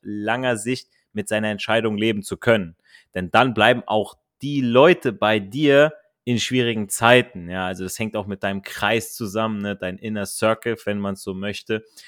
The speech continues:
Und während die einen dumm in der Ecke stehen oder sich Mut antrinken, um Frauen im Club anzuflirten, gehe ich mit meinen, äh,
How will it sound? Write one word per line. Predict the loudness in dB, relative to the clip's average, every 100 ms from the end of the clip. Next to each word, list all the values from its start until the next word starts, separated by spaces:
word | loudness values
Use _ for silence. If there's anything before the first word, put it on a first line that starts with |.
| -20 _
Und | -10 -10 -10 _ _ _ -4
während | 0 2 0
die | -2
einen | 2 2 2
dumm | -2 0
in |
der | 2 0
Ecke | 0
stehen | -4 0 2 0 -4 _ _ -10
oder | -4 -2 -2 -4
sich | -10 -10
Mut | -10 -10 0
antrinken, | 4 4 0 -4 -4 -4 -8 -10
um | -10 -12
Frauen | -4 0 0
im | 0
Club | -4 -2
anzuflirten, | 0 -2 -4 -2 2 2 -2 -12 -16 -20 -20 _ 2
gehe | 4 6 6
ich | 2 0 -14
mit | -10 -6 0
meinen, | 4 4 0 -6
äh, | -12